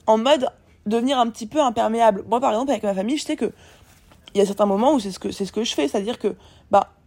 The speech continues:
forcément, quand c'est quelqu'un de ta famille qui t'ai-, enfin, que t'aimes, et cetera, qui te fait des, des, qui te fait sous-entendre des choses, ça te pique immédiatement. T'as envie de réagir, t'as envie de t'énerver, euh,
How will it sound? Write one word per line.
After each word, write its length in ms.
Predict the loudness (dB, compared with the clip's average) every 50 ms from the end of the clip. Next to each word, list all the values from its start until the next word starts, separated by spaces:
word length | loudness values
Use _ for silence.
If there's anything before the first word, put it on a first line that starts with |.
| _ _ _ _ -20 -20 -16
forcément, 420 | 0 0 0 0 2 2 2 2 4
quand 120 | 2 0
c'est 100 | 0 2
quelqu'un 200 | 0 2 2 2
de 40 | 2
ta 140 | 2 0 2
famille 500 | 2 2 0 0 0 2 2 2 2 0
qui 160 | -2 -8 -14
t'ai-, 280 | -4 0 0 0 0 0 0
enfin, 180 | 2 2 2
que 100 | 2 0
t'aimes, 320 | -2 0 0 -2 0 0 -2
et 60 | -4
cetera, 320 | -6 -8 -6 -4 -4 -4
qui 120 | -6 -8 -10
te 120 | -10 -10
fait 140 | -8 -8 -6
des, 160 | -6 -6 -6 -6 -10 -8
des, 360 | -6 -4 -4 -4 -4 -6 -8 _ -20 -20 -20 _ _
qui 100 | -16 -8
te 60 | -4
fait 60 | -4
sous-entendre 380 | -4 -2 -2 -4 -2 0 0 0
des 120 | 0 0
choses, 320 | 0 0 0 0 0 -2 -6 -10 -20 -20 _ -20 _ _
ça 180 | _ -2 -2 -2
te 40 | -2
pique 360 | -6 _ 0 0 0 0 2
immédiatement. 640 | 0 0 0 2 2 2 0 2 2 2 2 0 -2 -8 _ _ -20 _ _ _ _ _ _ _ _ _ _ _ _ _
T'as 100 | _ 4
envie 180 | 4 4 4 0
de 60 | -2
réagir, 400 | 2 4 4 4 4 2 -2 0
t'as 80 | 2 0
envie 120 | 0 0
de 40 | -2
t'énerver, 640 | -2 -2 0 0 0 0 0 0 0 0 -2 -4 _ _ _ _ _ _ _ _
euh, 680 | 2 6 6 8 8 8 8 6 6 6 4 2 0